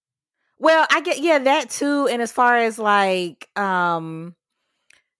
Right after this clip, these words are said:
like, I know Hallmark and, and, like, Lifetime, I think, are using, like, plexiglass for their, like, i-, their kissing scenes and stuff, or just, like, if you just have, like, a director and then, like,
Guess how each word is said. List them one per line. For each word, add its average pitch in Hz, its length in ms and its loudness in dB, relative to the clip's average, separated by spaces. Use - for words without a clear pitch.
like, 247 160 2
I 285 80 4
know 269 180 4
Hallmark 233 760 2
and, 196 420 -4
and, 190 280 -4
like, 185 220 0
Lifetime, 214 480 0
I 214 60 2
think, 214 200 -4
are 202 60 0
using, 202 300 -2
like, 175 240 2
plexiglass 208 840 0
for 202 120 0
their, 196 200 4
like, 180 280 0
i-, 180 160 -10
their 196 180 0
kissing 214 380 -2
scenes 214 420 -2
and 202 100 -6
stuff, 202 460 2
or 196 180 -4
just, 196 240 -4
like, 180 520 0
if 196 140 -2
you 214 120 -2
just 214 180 -2
have, 202 220 2
like, 185 220 0
a 190 60 -2
director 190 720 -2
and 190 220 -6
then, 185 200 -4
like, 170 300 0